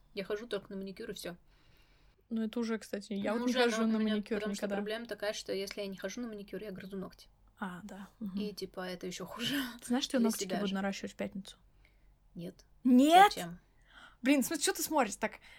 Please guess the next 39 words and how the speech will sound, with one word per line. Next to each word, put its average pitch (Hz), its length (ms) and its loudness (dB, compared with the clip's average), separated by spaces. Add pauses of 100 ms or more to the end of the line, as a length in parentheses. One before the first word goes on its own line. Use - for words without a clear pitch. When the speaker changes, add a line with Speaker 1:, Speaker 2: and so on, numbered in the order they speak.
(160)
Speaker 2:
я, 254 460 4
э, 240 120 0
хочу 277 320 2
впервые 269 520 2
в 254 40 2
жизни 302 420 4
нарастить 233 500 4
ногтики. 285 500 4
Speaker 1:
А 208 100 -4
зачем 226 300 -4
нарастить-то? 240 580 -12
Почему - 260 -12
Speaker 2:
Что 254 80 -10
Speaker 1:
не 226 60 -10
Speaker 2:
ты 311 140 -6
смотришь? - 200 -6
Speaker 1:
отрастить? - 400 -12 (220)
Speaker 2:
У 220 60 0
меня 240 120 6
не 285 60 2
получается 330 360 2
отращивать, 269 420 2
и 220 40 4
мне 233 100 6
не 262 80 4
нравится 202 680 2
ничего. 202 260 0
Я 202 140 2
хочу 277 240 0
такие 254 260 -2
длинные 233 400 6
острые 226 320 0
ногти, 208 320 0
как 202 160 -4
Speaker 1:
Ну 233 60 2
Speaker 2:
у - 40 4
Speaker 1:
да. - 60 6
Speaker 2:
Билли 262 100 4
Айлиш. 247 520 4